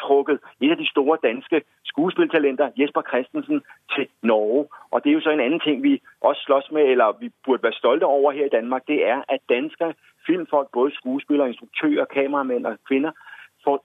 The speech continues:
øh, tager til andre lande. De tager til Norge, de tager til England, de tager til Hollywood for at få arbejde. Og på den måde kan vi sige, at vores talent, det spredes ud over hele verden. Men du har ret, øh, det går rigtig godt,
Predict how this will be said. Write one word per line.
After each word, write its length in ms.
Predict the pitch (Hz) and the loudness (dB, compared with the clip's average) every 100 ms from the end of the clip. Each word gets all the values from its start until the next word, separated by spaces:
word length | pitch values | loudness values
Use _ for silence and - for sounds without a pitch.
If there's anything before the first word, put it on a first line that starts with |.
| _ _ - | _ _ -2
øh, 240 | 147 131 117 _ - | 2 2 0 _ -2
tager 160 | 156 160 | -2 0
til 80 | 160 | 0
andre 240 | 120 131 156 | -2 0 -2
lande. 320 | 123 98 131 135 | 0 0 -2 -4
De 80 | |
tager 180 | 160 147 | -4 -2
til 100 | 135 | 0
Norge, 320 | 120 107 139 151 | 2 2 0 -2
de 60 | |
tager 160 | 143 143 | -6 -2
til 100 | 117 | 0
England, 240 | 120 135 120 | 0 -2 -4
de 80 | |
tager 180 | 123 131 | -6 -6
til 120 | 120 110 | -2 0
Hollywood 360 | 113 135 127 - - - | 0 -2 -8 -12 -8 0
for 100 | 113 | 0
at 60 | 113 | 2
få 40 | |
arbejde. 540 | 135 92 104 123 110 117 - - | 0 0 0 -2 -2 -6 -10 -8
Og 80 | - | -6
på 100 | - | 0
den 160 | 139 139 | 2 2
måde 180 | 123 123 | 2 2
kan 160 | 143 | 0
vi 80 | 123 - | -4 -2
sige, 300 | 123 120 143 | 0 2 2
at 120 | 120 | 2
vores 160 | 113 107 - | 0 -2 -2
talent, 340 | 117 107 127 - - | -2 -2 -2 -6 -2
det 100 | - - | -2 0
spredes 300 | - 117 113 | 0 0 0
ud 80 | |
over 160 | 113 104 | 0 0
hele 160 | 113 120 | -2 0
verden. 320 | 95 95 110 - - - | -2 -2 -10 -16 -12 -8
Men 220 | 131 147 | 0 0
du 160 | 139 135 | 2 2
har 80 | 123 123 | 4 2
ret, 140 | 151 - 139 | 0 -2 0
øh, 220 | 135 87 - _ _ - | 2 0 -2 _ _ -4
det 100 | 127 | 0
går 300 | 151 143 139 | 2 2 -2
rigtig 200 | 143 170 | -4 -2
godt, 200 | 135 | 0